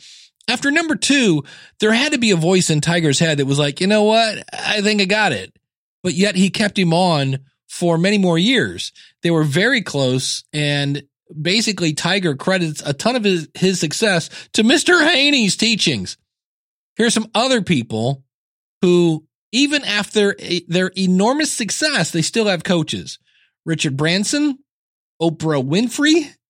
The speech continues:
Tony Robbins, Leonardo DiCaprio, Serena Williams, and Metallica.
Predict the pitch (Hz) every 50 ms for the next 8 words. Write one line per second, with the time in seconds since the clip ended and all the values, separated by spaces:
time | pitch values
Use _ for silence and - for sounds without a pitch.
0 | _ _ _ _ _ _ _ _ _ _ _ _ _ _ - - 196 185 180 170
1 | 151 143 160 165 180 190 185 220 220 220 202 180 165 170 175 175 170 170 170 170
2 | 170 170 165 156 143 143 135 - - 185 190 190 - 196 185 185 190 190 190 196
3 | 190 190 - - - - _ _ _ - - 190 180 175 175 165 147 131 147 175
4 | 196 202 202 208 202 202 202 196 - - - - _ _ _ _ _ _ - 160
5 | 175 175 180 175 175 135 - - - 175 170 170 170 160 - - 123 107 87 85
6 | -